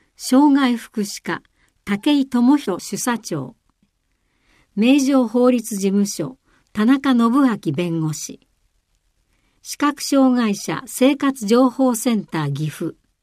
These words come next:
棚橋公夫部長、新潟大学、渡辺哲也准教授の六名の方が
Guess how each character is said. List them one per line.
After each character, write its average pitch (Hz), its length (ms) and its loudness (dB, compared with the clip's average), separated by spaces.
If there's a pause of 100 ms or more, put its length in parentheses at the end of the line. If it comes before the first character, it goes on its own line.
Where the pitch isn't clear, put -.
(540)
棚 233 240 4
橋 269 140 0 (240)
公 214 380 2
夫 208 40 -2
部 156 160 -4
長、 156 380 -6 (1300)
新 254 220 6
潟 277 280 2
大 226 220 0
学、 160 460 -8 (380)
渡 254 260 0
辺 262 300 4
哲 254 300 0
也 180 260 -2
准 240 320 0
教 247 240 2
授 170 180 -4
の 156 180 -2 (320)
六 196 280 2
名 302 180 8
の 185 140 0
方 170 260 -6
が 156 100 -2